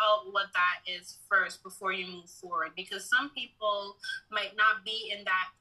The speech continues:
type of environment where they can express themselves to find out who they truly are.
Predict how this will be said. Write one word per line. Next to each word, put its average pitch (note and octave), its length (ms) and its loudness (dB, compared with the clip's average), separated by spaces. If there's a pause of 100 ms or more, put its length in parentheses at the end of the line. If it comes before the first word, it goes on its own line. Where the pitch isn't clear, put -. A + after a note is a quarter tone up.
(180)
type G#3 160 -4
of A#3 180 -4
environment F#3+ 580 0
where F#3+ 160 -4
they F#3+ 120 -8
can - 180 -8
express - 640 0
themselves F3+ 640 0 (380)
to B3 140 -6
find G3 420 2
out G3 240 2
who A3 140 -12
they - 140 -2
truly F#3+ 460 -6
are. E3+ 300 0